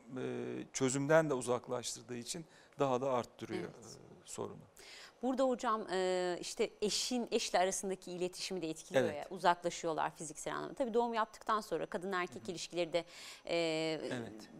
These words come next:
Speaker 2: daha farklı bir düzeye geliyor. E, burada tabii ki erkek, e, daha da yalnızlaşıyor. Anne kanatlarının altında çocukları alınca
Speaker 1: Evet.
Speaker 2: haliyle az önce bahsettiğimiz gibi evde bir izole durumu olabiliyor.
Speaker 1: Tabii,
Speaker 2: E,
Speaker 1: tabii.
Speaker 2: evlilikleri nasıl etkiliyor?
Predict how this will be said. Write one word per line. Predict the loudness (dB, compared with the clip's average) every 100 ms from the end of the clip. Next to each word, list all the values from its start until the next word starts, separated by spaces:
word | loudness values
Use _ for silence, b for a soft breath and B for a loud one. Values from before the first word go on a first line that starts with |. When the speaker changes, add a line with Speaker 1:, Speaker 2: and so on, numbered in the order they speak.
| 2
Speaker 2:
daha | 2 6
farklı | 6 6 2
bir | -6 -4
düzeye | 2 4
geliyor. | 4 0 -2 -4 -4 B B B
E, | -4 -2
burada | -2 -2
tabii | 0 -2
ki | 4 4
erkek, | 4 2 -4 -4 -2
e, | 4 4 6
daha | 4 4
da | 6
yalnızlaşıyor. | 6 6 6 0 -2 0 4
Anne | 4 4 0 0
kanatlarının | 4 4 4 2 6
altında | 4 4 -2
çocukları | -2 2 6 6
alınca | 6 4 2
Speaker 1:
Evet. | 6
Speaker 2:
haliyle | 6 4 0 2
az | 4
önce | 2 2 2
bahsettiğimiz | 2 2 -6 -4 -6 -6
gibi | -4 -4 B B
evde | 0 2 0
bir | -4 -2
izole | 4 6 8 6
durumu | 0 -4 -4
olabiliyor. | -2 -4 -6 -8 -4 -2 0
Speaker 1:
Tabii, | 0 0 -4 0
Speaker 2:
E, | 2 4 2 0 0
Speaker 1:
tabii. | 2
Speaker 2:
evlilikleri | 2 0 -2 -2 2 2
nasıl | 0 -4
etkiliyor? | -6 -8 -8 -4 -4